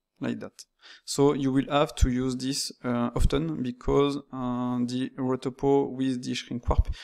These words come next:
is not perfect on this version of Blender, on the last version of Blender in fact. Maybe they will improve, uh, all of this later, I hope, but right now you will have to update the shrink warp.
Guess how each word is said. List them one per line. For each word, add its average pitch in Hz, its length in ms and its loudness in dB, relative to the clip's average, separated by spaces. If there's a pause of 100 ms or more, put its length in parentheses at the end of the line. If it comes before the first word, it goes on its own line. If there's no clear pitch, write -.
(140)
is 123 180 -2
not 135 300 2 (120)
perfect - 540 10 (160)
on 120 320 4
this 123 340 -2
version 127 360 -4
of 120 100 -4
Blender, 123 380 -2
on 170 340 -2
the 113 80 -2
last 143 240 0
version - 260 -4
of 143 80 -4
Blender 135 300 0
in 160 80 -2
fact. - 320 -8 (500)
Maybe 143 380 4
they 135 140 2
will 131 260 2 (100)
improve, 123 640 4
uh, 117 300 -2
all 131 160 4
of 120 160 0
this 123 320 -4
later, 120 340 -2
I 131 260 -4
hope, - 360 -2 (380)
but 123 200 2
right 147 200 6
now 160 180 0
you 131 160 0
will 156 160 -6
have 147 220 4
to - 140 -4 (100)
update 139 420 0
the 127 160 -2
shrink - 300 -8
warp. - 100 -12